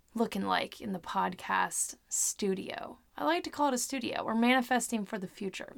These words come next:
You know what I mean? But I skipped all the important stuff. Welcome to Seems Like Diet Culture.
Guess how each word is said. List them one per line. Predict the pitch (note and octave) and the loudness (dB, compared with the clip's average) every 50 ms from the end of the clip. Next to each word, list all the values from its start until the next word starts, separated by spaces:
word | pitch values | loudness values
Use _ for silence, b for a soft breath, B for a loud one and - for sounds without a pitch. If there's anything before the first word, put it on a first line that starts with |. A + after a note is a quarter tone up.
| A#3+ A#3 A#3+ - | -8 -8 -8 -6
You | A#3+ G#3+ | -4 -2
know | G#3 G3+ | -2 -2
what | G3+ G3+ | -2 -2
I | G#3 | -4
mean? | G#3 G#3 G#3 A3 G3+ - b b b b b b b b b b b b b b | -4 -4 -6 -6 -8 -12 b b b b b b b b b b b b b b
But | - D#4 | 8 10
I | D#4+ E4 | 10 10
skipped | C#4+ - - E4+ F#4 - - | 10 6 4 4 4 6 8
all | D#4+ D4+ D4 | 10 10 10
the | C4+ B3+ | 10 10
important | A#3+ A3 G3 - G#3 G#3 G#3 A3+ G#3+ | 8 6 4 2 2 2 4 2 2
stuff. | - - C4+ C4 C#4 D4 C#4+ - - - - - _ B B B B B B _ - | 4 6 8 8 8 8 4 -2 -10 -20 -20 -20 _ B B B B B B _ 12
Welcome | B3 B3 B3 C#4+ C4 B3 | 12 12 12 10 6 6
to | B3 C4 | 6 4
Seems | - - B3 A#3+ A#3 - | 4 2 4 4 4 4
Like | B3+ A#3+ A3+ A3+ | 4 2 2 2
Diet | - G#3+ G3+ G#3+ A3 - | 4 4 4 4 2 0
Culture. | - A#3 A3+ A#3 - B3+ A#3+ B3 B3 B3 | 0 0 -2 0 0 0 2 2 2 0